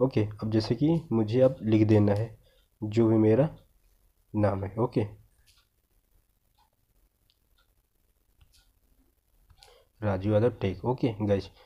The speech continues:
जैसे कि मैंने ये नाम लिख दिया। अब मुझे क्या करना है, इसको अच्छे से सेट कर लेना है। ओके,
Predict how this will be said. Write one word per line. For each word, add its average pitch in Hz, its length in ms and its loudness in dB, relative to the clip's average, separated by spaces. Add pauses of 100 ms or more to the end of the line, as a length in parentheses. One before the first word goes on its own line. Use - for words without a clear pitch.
(160)
जैसे 110 180 -2
कि 127 60 4
मैंने 110 260 4
ये 165 180 2 (320)
नाम 104 300 2
लिख 104 200 2
दिया। 120 200 2 (560)
अब 107 100 -4
मुझे 113 240 2
क्या 113 180 2
करना 110 160 4
है, 127 60 6
इसको 131 200 -2
अच्छे 127 220 0
से - 80 -6
सेट 104 180 -2
कर - 160 -4
लेना 101 240 -2
है। 107 160 -2 (880)
ओके, 107 160 -6